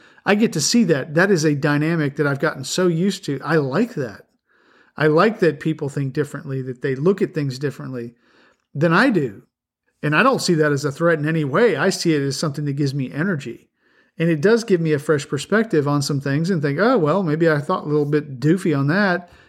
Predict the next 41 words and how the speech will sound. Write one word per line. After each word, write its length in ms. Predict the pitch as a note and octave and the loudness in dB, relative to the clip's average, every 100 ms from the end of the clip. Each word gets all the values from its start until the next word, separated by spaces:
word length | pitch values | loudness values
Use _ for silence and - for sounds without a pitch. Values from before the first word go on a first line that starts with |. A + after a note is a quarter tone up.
| _ - | _ 0
And, 260 | D#3 D3 | 0 0
and 360 | - D#3 D3 C#3+ | 0 0 0 0
I 120 | D#3 | 2
got 180 | D#3+ E3+ | 4 4
a 60 | |
different 300 | D3 F3+ F3 | 4 2 0
perspective 580 | E3+ F3+ - G3 G3+ D3 | -4 -2 0 0 2 0
from 220 | - D#3+ | 0 -2
this 140 | D#3 D3 | -2 -2
person 340 | - C#3+ F#3 | -2 -2 -2
from 180 | E3 E3+ | -4 -2
a 60 | D3+ | -2
different 320 | C#3 C#3+ B2+ | -2 -6 -6
place 260 | C3 B2 | -6 -4
in 80 | C3+ | -4
the 80 | C3 | -2
world. 440 | C#3 G3+ G3 F#3 - - - _ - | 2 2 2 0 -10 -20 -20 _ 0
And 160 | D3 | 2
I'd 120 | E3 | 4
never 180 | F3+ F#3+ | 4 2
thought 260 | F3+ B3 B3+ | 2 2 2
of 80 | C#3+ | 0
it 100 | C#3 | -2
that 200 | B2+ C3+ | -6 -6
way. 320 | A#2+ B2 - _ | -10 -12 -20 _
Like, 160 | D3+ C#3+ | -6 0
that's 200 | E3+ - | 0 0
kinda 240 | D3 D3+ | -2 -2
cool. 500 | D#3+ A3 B3 - - _ _ _ _ | 0 -2 -2 -4 -10 _ _ _ _
Like, 180 | C#3+ E3+ | -6 -4
it, 100 | F3+ D3 D#3+ | -6 -6 0
maybe 180 | D#3+ G#3+ | 2 2
it's 140 | - | 4
not 160 | C#4 C#4 | 0 2
something 360 | F3 D3 C#3+ | 0 2 0
negative. 400 | C3 B2+ F3+ G#3+ | 0 0 0 2
Maybe 220 | D#3 D#3 | 0 0
that's 200 | G3 F#3+ | 0 0
something 280 | - G3 G#3+ | 0 0 -2
kinda 240 | - G#3 G#3 | -2 -2 -2
cool. 360 | B3 B3 A#2+ | -4 -4 -6